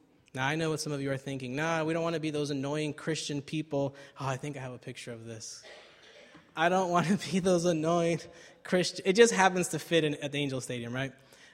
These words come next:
I don't want to be one of those annoying people that has these signs that says Christ will return to judge. So the Bible does have that verse in it, but there's stuff before it and there's stuff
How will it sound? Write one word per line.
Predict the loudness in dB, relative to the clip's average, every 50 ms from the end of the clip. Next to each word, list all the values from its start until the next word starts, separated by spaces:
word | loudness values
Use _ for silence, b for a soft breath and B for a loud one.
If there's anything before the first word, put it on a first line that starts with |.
| B B
I | 8 8
don't | 10 10 8 6
want | 6 6 4
to | 2
be | 2 2 2 2
one | 2 2 0
of | 0 0 2
those | 2 2 2 0
annoying | 0 0 0 2 2 2 2 2 2 2 0 0
people | -2 -4 -2 -2 -2 -2 -2 -2 0
that | -2 0
has | 0 0 0 0 0
these | 0 -2 -2 -2
signs | -2 -2 0 0 0 0 0 0 -2 -2
that | -4 -2
says | -2 -2 -2 -2
Christ | -4 -2 0 2 2 2 0 0 -2
will | -4 -4 -4
return | -4 -4 -6 -8 -6 -4 -2 -2 -2 -2 -4 -6 B B B B B B -10
to | -10 -10
judge. | -8 -6 -4 -4 -2 -2 -4 -8 -10 -12 -14 -14 -16 -18 _ _ _ _ _ _ _ _ _ _ _ _ _ _ _ _ -20 -20 _ _ -6
So | -2 2
the | 2 4
Bible | 4 6 8 8 8 8 6 6 4
does | 6 6 6 6 6 6 4 0 -4
have | -4 0 2 2 4 2 2 2
that | 2 2 2 0 -2
verse | -2 0 0 2 2 0 -2 -6
in | -6 -6 -4 -4 -2
it, | -4 -4 -6 -6
but | -6 -4
there's | -2 -2 -4 -2
stuff | -2 -2 -2 -4 -4 -6
before | -8 -8 -8 -6 -4 -2 0 0 0 0
it | -2 -4
and | -6 -4
there's | -4 -4 -4
stuff | -4 -4 -4 -6